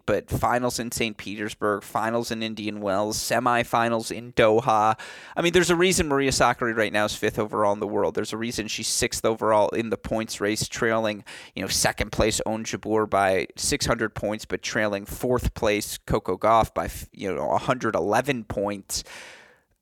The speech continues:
Sakkari's got as strong a resume as anyone but probably Jabeur right now in the world to consider herself the number two player in the world. And again, in terms of the points race this season, she's lost to the number one player, the number two player, the number three player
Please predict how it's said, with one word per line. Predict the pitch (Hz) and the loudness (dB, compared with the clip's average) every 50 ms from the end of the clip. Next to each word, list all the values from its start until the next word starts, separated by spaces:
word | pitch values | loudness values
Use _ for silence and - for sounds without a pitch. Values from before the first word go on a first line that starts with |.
| _ _ _ _ | _ _ _ _
Sakkari's | - - - 226 247 - - 349 349 - | -2 4 6 6 6 6 6 2 4 4
got | - 339 339 | 6 6 6
as | 370 | 4
strong | - - - 254 269 277 269 | 4 4 6 6 6 4 4
a | 254 | 2
resume | 254 240 233 233 - 247 233 226 214 | 2 2 2 2 2 2 2 2 4
as | 196 175 - | 4 4 4
anyone | 127 170 196 208 202 208 202 190 165 - | 4 2 2 2 2 0 0 0 -2 -2
but | - 143 156 165 - _ _ - | 2 4 4 4 4 _ _ -12
probably | - - - - 160 143 139 160 - 185 - 170 170 170 | -10 -6 0 4 6 6 6 6 4 2 0 0 0 0
Jabeur | 160 131 151 139 131 - 156 175 180 160 | 0 0 0 0 0 0 2 2 4 4
right | 143 135 139 - | 4 4 4 4
now | 127 127 131 131 | 2 2 2 2
in | 135 131 | 2 0
the | 123 | 0
world | 120 139 160 165 151 120 - | 2 2 4 4 2 2 0
to | - 147 147 | -2 -4 -4
consider | - - 135 127 - - - 143 139 143 135 | -2 -4 -6 -4 -2 0 0 2 2 2 0
herself | - 131 123 - - 131 123 127 - - - | 0 0 -2 0 2 2 2 2 2 -2 -4
the | 120 | -4
number | 117 120 123 127 127 131 127 123 | 0 0 0 0 0 0 -2 -2
two | - - - 123 117 | -2 -2 -2 -2 -2
player | - - - 143 175 214 208 135 101 | -4 -2 0 2 2 4 4 2 2
in | 98 107 101 | 0 -2 -2
the | 92 | -2
world. | 95 78 78 107 107 | 0 0 0 0 0
And | 104 101 | -2 -2
again, | 113 160 170 160 117 98 80 - | 2 4 4 4 2 0 -6 -12
in | - 120 | -10 -8
terms | - - 131 123 - | -6 -6 -6 -4 -4
of | 123 98 | -6 -8
the | - | -8
points | - - - 147 151 - - | -8 -6 -6 -6 -6 -4 -2
race | - 113 117 - - | -2 0 0 0 -2
this | 101 113 - | -2 -2 -2
season, | - - 107 113 - 127 135 | -2 -2 -4 -4 -6 -6 -8
she's | 127 - - 113 107 110 | -8 -8 -8 -8 -4 -2
lost | 95 92 104 - - | 0 0 0 0 -4
to | - 110 | -6 -6
the | 110 107 | -4 -4
number | 107 107 - - | -4 -2 -2 -4
one | - 113 117 120 123 156 | -2 0 0 0 -2 -2
player, | - - - 160 160 170 | -2 -2 0 2 2 0
the | 165 - | 0 -2
number | 120 107 107 - | -4 -4 -4 -6
two | - - - 156 147 147 | -10 -8 -6 -4 -4 -4
player, | - - 156 151 156 160 156 | -2 0 0 2 2 0 0
the | - 135 | -2 -2
number | 110 104 - - | -2 -4 -4 -6
three | - - - 139 147 151 147 | -6 -6 -4 -4 -2 -2 -4
player | - - 175 160 151 156 156 165 | -2 0 2 4 4 4 4 2